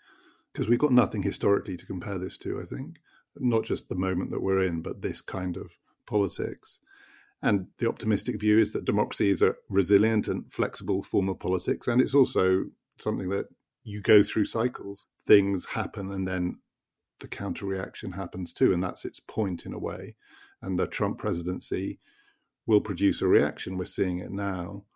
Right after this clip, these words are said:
But there's also, I think, a deeper fear. You've touched on it. I think many of us have it. And I think I probably have it more now than I did four years ago, which is that something has changed,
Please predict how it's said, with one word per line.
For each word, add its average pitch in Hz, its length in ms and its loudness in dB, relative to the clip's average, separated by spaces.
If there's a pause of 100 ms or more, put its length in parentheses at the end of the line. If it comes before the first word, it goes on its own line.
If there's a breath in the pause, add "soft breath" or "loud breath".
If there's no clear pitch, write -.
(360)
But 131 120 0
there's 123 160 6
also, 92 580 4
I 98 60 -6
think, 101 420 -2
a 101 80 -2
deeper 90 300 -2
fear. 92 320 0
You've 87 240 -2
touched - 340 -6
on 90 100 -4
it. 92 180 -8
I 95 80 -6
think 95 140 -4
many 98 240 -2
of 87 120 0
us 85 140 -4
have 82 200 -6
it. - 280 -8 (220)
And 107 100 -2
I 107 60 2
think 120 180 6
I 107 60 8
probably 101 260 4
have 98 140 2
it 101 80 2
more 104 320 6
now 104 240 4
than 95 160 2
I 90 100 2
did 85 360 2
four 90 220 -6
years 98 240 0
ago, 90 340 -8 (400)
which 107 260 -4
is 95 260 4
that 92 380 0 (300)
something 110 400 -2
has 104 140 -2
changed, 104 600 -4